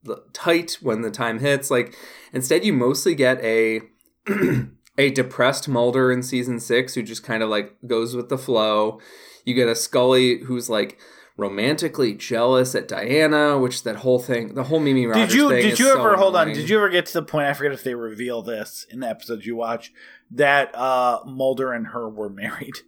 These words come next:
Speaker 1: Uh, no, not married.
Speaker 2: Okay.
Speaker 1: Um, just that they, like, dated.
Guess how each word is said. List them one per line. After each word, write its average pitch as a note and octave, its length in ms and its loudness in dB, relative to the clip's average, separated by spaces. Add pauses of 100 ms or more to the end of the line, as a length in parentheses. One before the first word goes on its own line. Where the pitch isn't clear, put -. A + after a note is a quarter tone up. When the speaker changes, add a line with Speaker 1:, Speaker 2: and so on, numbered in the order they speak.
(1000)
Speaker 1:
Uh, C3+ 400 2
no, B2+ 420 2
not B2+ 320 -2
married. A2 480 -2 (220)
Speaker 2:
Okay. G#2 160 -10
Speaker 1:
Um, A#2 360 -2
just C3 180 -2
that B2+ 120 -2
they, A2+ 140 4
like, G#2+ 320 -2 (140)
dated. G#2 640 -4